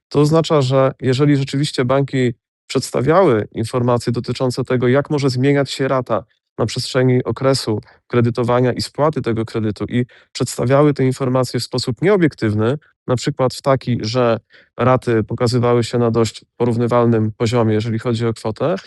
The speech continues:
to z tych względów, e, rzeczywiście niedochowania obowiązku informacyjnego kredytobiorcy mogą kwestionować zawarte umowy przed sądami. Należy wskazać jednocześnie, że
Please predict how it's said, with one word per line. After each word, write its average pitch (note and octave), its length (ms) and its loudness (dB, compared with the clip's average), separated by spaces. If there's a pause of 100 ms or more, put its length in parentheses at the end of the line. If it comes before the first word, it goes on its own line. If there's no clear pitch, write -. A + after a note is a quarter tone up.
(320)
to C3+ 120 -4
z - 80 -6
tych E3 160 4
względów, C#3+ 760 2
e, B2 340 0
rzeczywiście B2+ 600 0
niedochowania C3+ 840 2
obowiązku A2+ 440 -2
informacyjnego B2 840 -2 (320)
kredytobiorcy D#3+ 640 2
mogą C#3 520 2
kwestionować A#2 680 0
zawarte A#2 420 0
umowy A#2+ 360 0
przed A2+ 200 -8
sądami. A2+ 420 -2 (680)
Należy F3 320 4
wskazać C3+ 540 2
jednocześnie, C#3+ 580 0
że C3 340 2